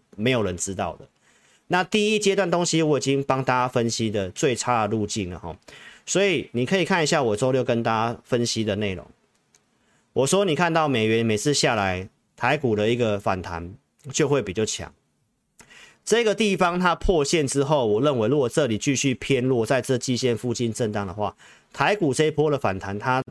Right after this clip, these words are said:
会比较强。那这个地方转强，我是有告诉会员，所以我们有稍微做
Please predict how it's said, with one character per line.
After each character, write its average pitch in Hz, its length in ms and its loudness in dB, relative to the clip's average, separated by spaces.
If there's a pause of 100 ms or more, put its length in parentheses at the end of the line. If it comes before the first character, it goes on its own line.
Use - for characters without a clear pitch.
(180)
会 135 360 -2
比 - 80 -6
较 123 100 -2
强。 95 260 -8 (920)
那 170 140 2
这 240 120 2
个 220 100 2
地 214 140 2
方 208 180 2
转 131 200 2
强， 107 280 0
我 104 80 2
是 156 120 0
有 127 60 2
告 123 200 0
诉 123 180 -2
会 113 180 0
员， 78 160 -8 (540)
所 - 160 -2
以 160 60 2
我 131 120 2
们 104 140 0
有 98 100 0
稍 131 180 0
微 110 120 2
做 110 380 0